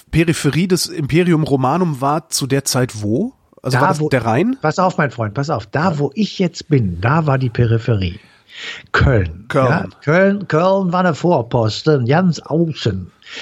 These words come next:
Speaker 2: So, und auf der anderen Seite von unserem schönen Fluss, dem Rhein, begann Ma-, Germania Magna.
Speaker 1: Aha.
Speaker 2: Und Germania Magna war alles das, was du Richtung, von hier aus gesehen, also vom Rhein aus gesehen, Richtung Osten,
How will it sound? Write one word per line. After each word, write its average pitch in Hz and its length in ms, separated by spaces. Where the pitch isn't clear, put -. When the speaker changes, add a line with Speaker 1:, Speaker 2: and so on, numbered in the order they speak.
Speaker 2:
So, 131 200
und 131 240
auf 139 120
der 151 140
anderen 208 260
Seite 180 300
von 156 160
unserem 156 300
schönen 135 320
Fluss, 190 300
dem 123 180
Rhein, 143 540
begann 139 500
Ma-, 135 400
Germania 147 580
Magna. 135 580
Speaker 1:
Aha. 107 200
Speaker 2:
Und 110 80
Germania 139 500
Magna 208 720
war 139 200
alles 175 260
das, 165 240
was 147 160
du 160 80
Richtung, 147 460
von 123 200
hier 165 240
aus - 180
gesehen, 139 300
also 110 220
vom 110 240
Rhein 135 260
aus 143 220
gesehen, 127 260
Richtung 117 300
Osten, 202 500